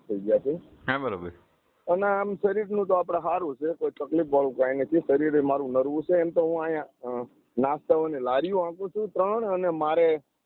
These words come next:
Speaker 1: આયુર્વેદ દવાઈઓનું હું દવાઈઓ જ બનાવું છું, આયુર્વેદ દવાઈઓ બનાવું છું.
Speaker 2: કેવાની?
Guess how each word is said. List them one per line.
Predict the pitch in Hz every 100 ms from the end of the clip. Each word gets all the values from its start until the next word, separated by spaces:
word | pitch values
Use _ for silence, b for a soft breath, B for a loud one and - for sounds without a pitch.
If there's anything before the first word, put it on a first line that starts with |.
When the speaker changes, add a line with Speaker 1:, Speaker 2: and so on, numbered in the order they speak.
| _ 143
Speaker 1:
આયુર્વેદ | 170 175 175 160
દવાઈઓનું | 151 151 160 151 143
હું | 139 131
દવાઈઓ | 127 135 131 107
જ | 104
બનાવું | 95 101 92 92 92
છું, | 110
આયુર્વેદ | 156 147 131
દવાઈઓ | 123 123 110
બનાવું | 101 92 90
છું. | - _ _ _ -
Speaker 2:
કેવાની? | 131 127 95